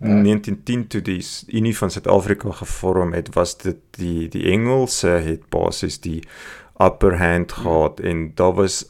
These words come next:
Speaker 2: Afrikaanse vakbonde gewees wat gesê het, "Ons moet fight vir die Afrikaners." So daar was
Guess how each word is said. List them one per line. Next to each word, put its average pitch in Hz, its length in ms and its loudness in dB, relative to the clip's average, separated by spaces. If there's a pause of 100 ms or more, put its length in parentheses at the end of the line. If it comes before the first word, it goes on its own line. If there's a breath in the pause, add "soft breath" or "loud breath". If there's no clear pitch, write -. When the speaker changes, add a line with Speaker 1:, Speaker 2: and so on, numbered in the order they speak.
Speaker 2:
Afrikaanse 107 880 -2
vakbonde 92 760 2
gewees 80 420 -6
wat 80 160 -10
gesê - 300 -6
het, 82 140 -2
"Ons 95 280 -4
moet 90 180 -6
fight 101 360 2
vir - 200 -6
die 85 220 -2
Afrikaners." 87 800 -4
So 98 100 0
daar 92 80 2
was 87 140 -6